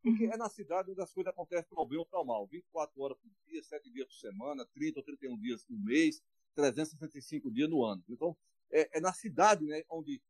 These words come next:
Speaker 1: a, a, a mulher é golpeada, onde acontece, é, a agressão às crianças, onde há a exclusão, é, das pessoas mais vulneráveis, né, é, nesse processo de cidade mais ativa. Então, os prefeitos têm um papel fundamental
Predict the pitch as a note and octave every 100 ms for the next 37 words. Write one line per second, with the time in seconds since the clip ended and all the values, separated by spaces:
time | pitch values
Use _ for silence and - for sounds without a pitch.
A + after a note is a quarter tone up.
0 | _ C#3 - D3 C3+ C#3 C#3+ C#3 C#3 A#2
1 | D#3 B2+ A#2+ D3 C3+ B2+ - _ _ C#3
2 | D3 - B2 C#3+ C#3 - B2+ _ _ -
3 | C3 B2+ - B2+ D3 B2+ - C#3+ - A#2
4 | A#2 D3+ D#3+ C#3+ - - D#3+ D3+ C#3+ C#3+
5 | C3+ - C#3 - C3+ - C#3 C3+ B2 _
6 | _ - B2+ C#3 - C3+ D#3 C#3+ D#3 C3+
7 | C#3+ B2 C3 C#3+ B2+ B2 B2+ - B2 B2
8 | A#2 A#2 - C#3 - C#3 B2+ C#3 C#3+ -
9 | C3+ - C3+ C3 C3+ C#3 C3+ - G2+ -
10 | _ _ _ D3 G3+ F#3+ - G3 F3+ G#3+
11 | - G#3 G3 G3 F#3+ - G3+ G3+ G#3 G#3